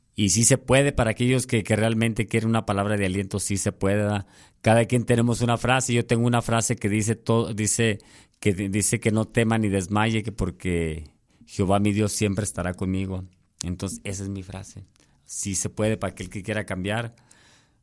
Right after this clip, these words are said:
Hay, hay muchos centros de restauración, hay grupos de alcohólicos anónimos, hay muchas infinidades de, de ayuda, y la terapia ocupacional que, que se encuentra en Cristo el Buen Pastor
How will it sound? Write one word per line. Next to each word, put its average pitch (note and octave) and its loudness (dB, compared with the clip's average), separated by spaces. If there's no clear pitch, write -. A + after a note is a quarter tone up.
Hay, F#2 -2
hay F#2+ -4
muchos G2+ -4
centros A2 0
de G#2 -2
restauración, G#2 -4
hay G2+ -4
grupos G2 -8
de F#2+ -4
alcohólicos F#2+ -4
anónimos, G#2+ 2
hay A2+ 4
muchas C3 2
infinidades A2 0
de, F2+ -2
de F#2 -2
ayuda, A#2 0
y A#2 -2
la G#2 4
terapia G#2+ 0
ocupacional G2 -2
que, A2 -2
que G2+ -4
se F#2+ -2
encuentra G2+ -2
en G#2+ 0
Cristo G#2 -4
el G#2 0
Buen G2+ -2
Pastor G2+ -2